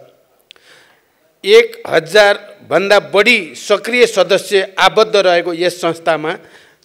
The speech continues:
चीनबाट आयात गर्ने र चीनमा निकासी गर्ने धेरै व्यापारी व्यवसायीहरू क्रियाशील हुनुहुन्छ।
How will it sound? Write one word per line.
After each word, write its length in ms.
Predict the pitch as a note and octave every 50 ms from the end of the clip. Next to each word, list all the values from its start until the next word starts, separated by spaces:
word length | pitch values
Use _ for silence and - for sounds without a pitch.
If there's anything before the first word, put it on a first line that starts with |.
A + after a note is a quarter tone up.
| _
चीनबाट 540 | - - A3 A#3+ A#3+ A#3 A3+ A3 G3+ F#3+ G3+
आयात 480 | F#3 F3 E3 E3+ F3 F3+ F3+ F3+ F3 F3
गर्ने 300 | E3+ F3 E3+ F3 F3 F3
र 120 | F3+ F3
चीनमा 400 | F3 - F3+ F3+ F3+ F3+ F3+ E3+
निकासी 540 | D3+ C#3+ D#3+ E3 D#3+ F#3 F3 E3 - F#3+ F#3
गर्ने 320 | F3 F3+ E3+ D#3+ E3 E3
धेरै 640 | - - A#2 C3 D#3+ F#3+ G#3+ A#3 B3 A#3+ A3+ - - - - - - _ _ _ _ _ _ C3 C3+
व्यापारी 460 | D#3+ F3+ F3+ F3+ G#3 G3 F#3+ G#3 G3+
व्यवसायीहरू 840 | E3 D3 F3 F3 F3 F3 - - G3+ F3+ F#3 G3 F#3 D#3+ D#3+ E3+ G3 A#3 C4 - - _ _ _ _ -
क्रियाशील 480 | G3 G#3 A3 G#3+ - - A3 A#3 A3+
हुनुहुन्छ। 420 | G3 D3 D3 D3 C#3+ C#3 C3 -